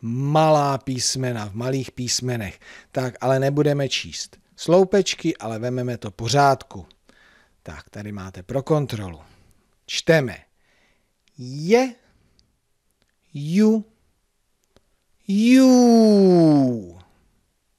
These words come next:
Druhý řádek. Já, je, jo.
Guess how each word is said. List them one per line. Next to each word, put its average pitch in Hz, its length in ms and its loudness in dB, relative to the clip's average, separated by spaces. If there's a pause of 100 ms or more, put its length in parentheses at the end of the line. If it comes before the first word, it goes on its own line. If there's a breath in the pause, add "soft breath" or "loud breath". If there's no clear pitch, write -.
(120)
Druhý 92 280 -14
řádek. 147 600 -6 (680 soft breath)
Já, 151 1160 2 (1120)
je, 160 1300 2 (1300)
jo. 147 1600 2